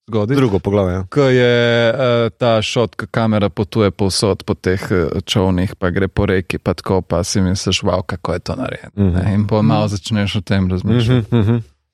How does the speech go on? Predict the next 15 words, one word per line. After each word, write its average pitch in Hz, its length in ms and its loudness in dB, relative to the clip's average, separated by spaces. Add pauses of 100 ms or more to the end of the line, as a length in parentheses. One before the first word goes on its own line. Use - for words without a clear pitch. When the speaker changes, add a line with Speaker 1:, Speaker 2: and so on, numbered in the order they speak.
(180)
Speaker 1:
Ehm, 98 480 0 (1300)
tako, 120 300 0
no, 101 220 0
tehnične 113 640 -2
stvari, 104 420 -2
absolutno 110 720 0
Speaker 3:
Ja, 95 40 -2
ja. 98 120 -10
Speaker 1:
ti 98 120 -12
pade, 95 380 0
okej, 95 460 -2
na 98 220 -6
pamet, 98 380 -6 (220)
ko, 104 200 -12
ko, - 180 -12